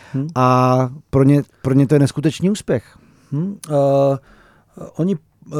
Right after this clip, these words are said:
Speaker 1: eh, oni už určitě někdy postoupili do s-, do, do těch vyřazovacích bojů, eh, už si nevzpomenu kdy,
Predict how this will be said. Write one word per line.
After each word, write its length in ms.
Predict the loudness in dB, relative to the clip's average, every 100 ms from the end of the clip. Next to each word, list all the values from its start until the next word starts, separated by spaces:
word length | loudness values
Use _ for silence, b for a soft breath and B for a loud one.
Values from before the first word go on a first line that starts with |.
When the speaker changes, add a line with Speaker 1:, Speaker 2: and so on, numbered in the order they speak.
| -2 0 0 0 -2 -8 b b b b -12
Speaker 1:
eh, 560 | -10 -8 -8 -6 -8 -4
oni 240 | -2 -2
už 160 | -4 -4
určitě 340 | -6 -6 -2
někdy 280 | 0 0 -2
postoupili 540 | -4 -4 -4 -2 0
do 100 | 0
s-, 140 | -2 -6 -4
do, 460 | 2 4 4 0 -4 -4
do 120 | -2
těch 160 | -2
vyřazovacích 540 | 0 2 2 -2 -2 -4
bojů, 480 | 2 2 2 -2 -4
eh, 120 | -4
už 160 | -4 -2
si 80 | 0
nevzpomenu 500 | 0 0 -2 0 -2
kdy, 320 | 0 -2